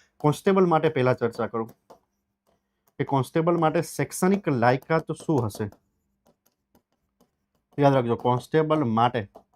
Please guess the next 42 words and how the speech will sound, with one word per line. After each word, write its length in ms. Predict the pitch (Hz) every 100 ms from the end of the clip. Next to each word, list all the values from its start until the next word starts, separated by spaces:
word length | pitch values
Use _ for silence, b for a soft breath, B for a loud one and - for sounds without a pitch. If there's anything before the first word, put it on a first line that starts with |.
| _ _
તમારા 260 | 135 139 143
અઢાર 400 | - 117 131 156
વર્ષ 320 | 156 165 160
પૂરા 220 | - 147 160
થઈ 200 | 160 156
ગયેલા 200 | 160 151
હોવા 220 | 151 170
જોઈએ 260 | 160 175 214 - - _ _
અને 200 | 135 143
તમારું 420 | 156 143 147 165 156
બારમું 380 | 127 135 180
ધોરણ 220 | 127 131 147
પાસ 240 | 131 120
હોવું 180 | 110 107
જોઈએ. 140 | 107 117 - _ _ b b
મતલબ 140 | 156 139
જે 200 | 135 190
વિદ્યાર્થીઓ 480 | 156 156 147 160
બાર 200 | 147 139
પાસ 320 | 139 127 123 -
છે, 100 | 113 -
હમણાં 240 | 127 143 165
જ 40 |
જે 120 | 147
વિદ્યાર્થીઓ 420 | 156 147 156 147 147
બારમું 300 | 131 143 139
ધોરણ 160 | 135
પાસ 260 | 139 135 -
કર્યું 240 | 147 147
છે, 80 | 135
જેના 240 | 117 139
અઢાર 200 | 143 160
વર્ષ 280 | 175 170 156
પૂરા 220 | 160 147
છે, 120 | 120 - _ _ -
એ 60 |
લોકો 220 | 156 160
કોન્સ્ટેબલની 480 | 165 147 - 160 151
અંદર 140 | 143 139
ફોર્મ 220 | 139 123
ભરી 140 | 110
શકશે. 300 | 101 107 -